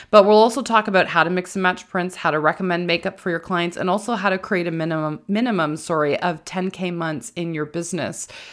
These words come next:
which is huge. Again, whether you are a color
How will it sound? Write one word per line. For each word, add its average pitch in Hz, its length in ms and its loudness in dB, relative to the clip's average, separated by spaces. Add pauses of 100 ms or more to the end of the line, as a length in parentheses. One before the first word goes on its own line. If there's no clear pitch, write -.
(240)
which 196 240 -4
is 190 220 -4
huge. - 400 -4
Again, 165 280 0
whether 165 240 2
you 170 200 2
are 160 340 6 (100)
a 160 300 -2 (200)
color 160 300 -2